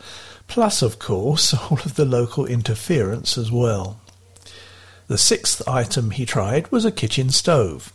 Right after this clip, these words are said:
The old-style metallic wood-burning kitchen stove can also act as a radio antenna. Of course, you need to be aware of the high temperature of the stove when it's in use.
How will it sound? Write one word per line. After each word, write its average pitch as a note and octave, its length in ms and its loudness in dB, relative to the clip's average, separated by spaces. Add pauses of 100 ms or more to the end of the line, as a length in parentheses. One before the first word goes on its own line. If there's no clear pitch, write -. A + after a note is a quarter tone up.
(640)
The A2+ 140 2
old-style C#3+ 560 4
metallic D3 680 0
wood-burning D3 600 4
kitchen E3+ 360 0
stove D3+ 500 0
can G#3 160 0
also C#3+ 400 2
act - 240 -4
as C#3+ 120 0
a E3+ 40 0
radio F3+ 380 4
antenna. F#2 560 -6 (720)
Of - 160 -2
course, F3 300 2
you F3 200 2
need F#3+ 200 6
to - 80 -4
be F#3 140 4
aware B2 320 4
of C#3 120 0
the B2 200 -2
high B2 160 0
temperature A#2+ 560 0
of G#2+ 100 -4
the A2+ 100 -4
stove A2 540 -2
when G#2 160 -2
it's - 220 -4
in F#2 120 -4
use. B2+ 500 -4